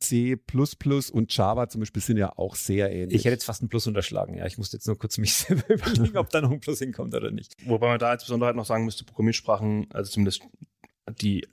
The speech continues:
Speaker 3: aktuell genutzt werden, die leben auch noch, die sind lebendig, ne, die ver-, verändern sich. Also
Speaker 1: Ja,
Speaker 3: gut,
Speaker 1: ja, das
Speaker 3: auch die,
Speaker 1: stimmt,
Speaker 3: auch die,
Speaker 1: ja.
Speaker 3: auch, gut, auch
Speaker 1: Ja.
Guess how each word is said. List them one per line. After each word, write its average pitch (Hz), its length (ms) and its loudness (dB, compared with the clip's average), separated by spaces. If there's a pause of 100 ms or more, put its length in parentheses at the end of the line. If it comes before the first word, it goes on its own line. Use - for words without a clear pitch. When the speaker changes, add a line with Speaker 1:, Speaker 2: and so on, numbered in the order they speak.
Speaker 3:
aktuell 107 360 2
genutzt 113 320 -2
werden, 107 260 0
die 101 80 -6
leben 104 340 0
auch 73 240 -2
noch, 110 160 -2
die 101 100 -6
sind 95 140 2
lebendig, 107 460 -2
ne, 92 100 -2
die 98 120 -4
ver-, 92 160 -2
verändern 104 360 2
sich. 107 280 -6
Also - 160 -4
Speaker 1:
Ja, 104 80 4 (100)
Speaker 3:
gut, 107 120 -4
Speaker 1:
ja, 107 100 2
das - 160 -10
Speaker 3:
auch 101 80 4
die, 123 80 0
Speaker 1:
stimmt, 127 60 6
Speaker 3:
auch 113 100 0
die, - 60 -6
Speaker 1:
ja. - 60 0
Speaker 3:
auch, - 200 -4
gut, 120 140 0
auch - 100 6
Speaker 1:
Ja. 165 180 2